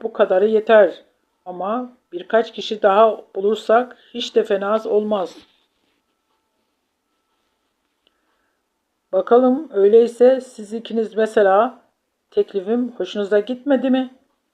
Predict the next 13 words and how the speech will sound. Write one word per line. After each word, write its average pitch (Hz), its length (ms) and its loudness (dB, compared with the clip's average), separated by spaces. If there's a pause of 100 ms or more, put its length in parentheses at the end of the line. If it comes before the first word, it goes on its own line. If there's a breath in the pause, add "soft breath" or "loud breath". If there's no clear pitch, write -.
(220)
Üzgünüm 214 520 -2
bayım, 208 380 2
bizim 185 340 -8
başka 233 500 -2 (100)
programımız 202 720 -2
var. 165 300 -4 (3500)
Bak 247 180 -2
hele, 208 480 4
beş 208 240 0
yüz 208 180 -6
doları 214 520 4 (680)
reddettiğinize 214 840 0
göre 247 420 4